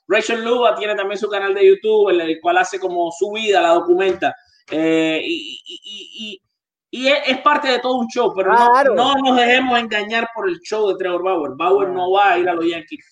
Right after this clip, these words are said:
Speaker 1: Los Yankees no están interesados en Bauer. O sea, ambas
Speaker 2: No.
Speaker 1: partes no, no, no les interesa. Octavio,
Speaker 2: Es como,
Speaker 1: a-,
Speaker 2: es como el tema, perdón,
Speaker 1: Sí.
Speaker 2: Alfred, que salió de
Speaker 1: No,
Speaker 2: Michael
Speaker 1: dale, dale.
Speaker 2: Brantley. Es como el tema de Michael Brantley, que porque como es amigo de Sabatia,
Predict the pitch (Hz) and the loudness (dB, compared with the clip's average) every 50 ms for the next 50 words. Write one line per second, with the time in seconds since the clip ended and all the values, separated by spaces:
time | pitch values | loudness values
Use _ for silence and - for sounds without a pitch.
0 | _ _ - 185 185 185 190 190 185 190 190 190 202 214 220 202 - 202 190 180 | _ _ 2 4 6 6 6 6 4 0 -2 -2 -2 -2 -6 -6 -6 -8 -8 -8
1 | 170 - 170 165 160 - 170 175 175 170 170 170 165 165 165 160 160 - 180 - | -6 -6 -4 -4 -4 -6 -6 -6 -6 -6 -6 -4 -4 -2 -2 -4 -4 -4 -4 -4
2 | - - - - - _ _ - - 185 202 247 233 - - 220 208 196 - 196 | -4 -4 -8 -18 -20 _ _ -10 -8 -6 0 0 0 2 2 0 0 0 -2 -4
3 | 190 190 196 196 196 190 190 190 180 185 196 202 208 196 196 196 190 185 208 381 | -4 -4 -4 -4 -4 -4 -6 -8 -8 -8 -6 -4 -2 -2 -2 -2 -2 0 0 -2
4 | - - - - _ _ _ _ _ - - 233 240 302 311 277 262 277 277 277 | -4 -6 -10 -12 _ _ _ _ _ 0 0 0 2 2 2 4 4 2 2 4
5 | 294 262 240 - 226 233 240 254 294 294 294 262 - - 254 247 247 269 269 262 | 2 2 2 2 0 0 2 2 2 2 2 2 2 4 2 4 4 2 2 2
6 | 247 220 208 226 226 233 233 233 233 254 240 - 233 - 220 190 185 190 202 214 | 2 0 2 2 2 4 2 2 2 0 -2 -2 -2 -2 0 0 0 0 0 0
7 | 247 226 226 - 392 381 - - 226 226 196 175 175 196 226 _ _ _ _ _ | 2 2 2 2 2 2 2 2 2 0 0 0 -4 -10 -12 _ _ _ _ _
8 | - 160 165 - 226 233 233 190 220 208 226 226 214 208 190 - 220 214 202 226 | -8 -6 -2 -2 0 0 0 2 2 2 2 2 0 -2 -2 -2 -2 -2 0 2
9 | 233 226 208 202 196 190 185 - 170 160 151 165 151 - 160 160 165 160 170 220 | 2 2 2 0 -4 -4 -4 -2 -2 -4 -4 -4 -10 -8 -4 -2 0 0 0 0
10 | 233 240 233 233 247 247 233 240 254 254 254 247 220 190 - - 180 202 202 _ | 0 2 4 6 6 6 6 4 4 4 6 6 4 2 0 0 -2 -2 -2 _